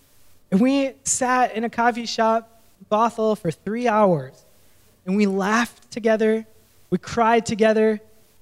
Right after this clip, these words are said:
We talked about what it's like to be pastors together. And I wanna let you know, today there's a hundred percent reconciliation. Where for years, for, like, five years, we didn't even talk to each other.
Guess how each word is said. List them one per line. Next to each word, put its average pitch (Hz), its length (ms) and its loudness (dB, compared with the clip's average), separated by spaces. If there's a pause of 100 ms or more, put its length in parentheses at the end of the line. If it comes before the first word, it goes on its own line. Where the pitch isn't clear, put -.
We 202 100 -4
talked 226 340 0
about 202 320 2
what 190 140 4
it's 196 200 -2
like 202 220 0
to 202 80 -2
be 175 320 0 (240)
pastors 226 680 0
together. 220 460 2
And - 1400 -16
I 226 80 2
wanna 269 200 2
let 233 140 2
you 208 100 -4
know, 233 160 4
today 214 320 0
there's 202 200 0
a 196 80 -4
hundred 220 420 -4
percent 202 460 -2 (520)
reconciliation. 185 1000 0 (1000)
Where 220 120 2
for 240 160 -10
years, 214 580 -2
for, 202 140 -4
like, 202 160 2 (220)
five 262 240 -6
years, 214 380 -2
we 220 80 -2
didn't 247 200 -2
even 202 200 0
talk - 360 -10
to - 120 -6
each 151 200 -2
other. 139 280 -2